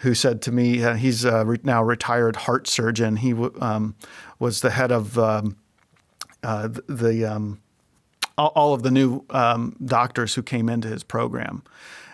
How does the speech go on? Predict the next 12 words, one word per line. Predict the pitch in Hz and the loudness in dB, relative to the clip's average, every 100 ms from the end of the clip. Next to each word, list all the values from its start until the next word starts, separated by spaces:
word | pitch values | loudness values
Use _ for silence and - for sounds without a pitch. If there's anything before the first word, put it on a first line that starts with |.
| _ | _
And, | 135 123 120 117 | 0 2 2 2
um, | 117 113 113 - - - | 2 0 -4 -10 -12 -14
<laughs> | - _ | -14 _
he | - 160 | 0 2
said | 156 156 135 | 4 2 2
that | 139 | 0
he | 147 | 2
would | 135 - | 2 0
tell | 147 139 135 123 - | 2 4 4 2 -2
his, | 117 131 127 120 110 - - - | 0 2 2 0 -4 -10 -12 -6
uh, | 120 113 | -4 -4
students, | - 143 127 117 107 - | -2 0 2 0 -4 -10